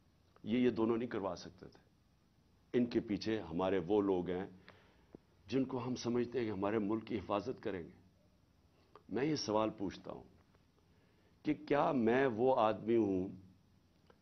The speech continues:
जिसको आप कह सकते हैं कि ये कोई बैरूनी साजिश का हिस्सा है। क्या आप कह सकते हैं कि इसने अपने मुल्क का कभी पैसा मुल्क से बाहर रखा हुआ है और बाहर बड़े-बड़े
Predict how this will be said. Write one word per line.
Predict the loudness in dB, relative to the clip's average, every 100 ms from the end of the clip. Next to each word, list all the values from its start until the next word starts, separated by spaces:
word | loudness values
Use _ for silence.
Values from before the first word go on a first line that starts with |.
| -8
जिसको | -6 4
आप | 4 6
कह | 2
सकते | 0 -4 -6 -6
हैं | -6 -6
कि | -10 -6
ये | -4 -2 -4
कोई | -2 -2 -4 -6 -12 -18
बैरूनी | -2 0 2 0
साजिश | -2 -2 -2 -4
का | -6
हिस्सा | -6 -6 -10
है। | -14 -20 _ _ _ _ _ _ _ _ _ _ _ _ 0
क्या | 6
आप | 8 8 6 6
कह | 4
सकते | 4 2 -4 2
हैं | 2
कि | 2
इसने | -4 -4 -2
अपने | -2 0 0
मुल्क | 2 2 2 0
का | -4
कभी | -2 -4
पैसा | -2 -2 -2 -2
मुल्क | -4 -4
से | -4
बाहर | 0 2 2
रखा | -2 -4
हुआ | -2 -2 -2
है |
और | -2
बाहर | -2 2 2
बड़े-बड़े | 2 -2 0 -2 -4 -6